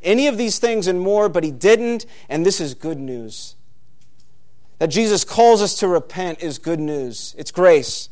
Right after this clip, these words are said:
It's God's kindness toward you, and according to the Scriptures, God, God's kindness is meant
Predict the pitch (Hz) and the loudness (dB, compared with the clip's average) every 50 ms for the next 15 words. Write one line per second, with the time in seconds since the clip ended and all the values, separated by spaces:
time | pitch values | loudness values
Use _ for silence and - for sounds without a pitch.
0 | - - - - - - - - - - - 156 - - 208 202 196 175 147 - | -16 -18 -18 -18 -16 -16 -18 -18 -10 -8 -6 -4 2 6 8 8 8 6 4 -2
1 | - - - - 196 208 214 220 208 208 208 196 - - - - - 208 202 202 | -6 -6 -2 0 2 2 2 2 0 -2 -2 -2 -2 -4 -6 -4 -2 0 2 2
2 | 196 180 156 165 170 165 160 160 160 156 160 156 151 - - - - - - - | 2 0 0 0 0 2 4 4 4 4 2 -2 -4 -6 -10 -14 -16 -16 -8 -6
3 | 156 156 - - 208 214 214 214 208 170 202 185 180 160 - - - 202 190 - | -6 -4 2 6 6 8 8 6 4 2 0 0 0 -2 -2 0 0 0 0 0
4 | - 190 170 151 135 135 160 185 185 190 196 185 156 - - - - - - - | -2 -4 -4 -4 0 2 6 6 8 8 6 6 2 -4 -14 -16 -16 -14 0 4
5 | 190 190 180 - - - - - - 180 202 208 220 226 220 208 196 175 151 - | 6 6 6 6 2 -2 -6 -4 2 4 4 4 4 4 2 2 0 0 0 -2
6 | - - 175 165 143 151 165 180 190 196 190 - | -2 -2 -2 -2 -2 -2 0 0 0 0 -2 -4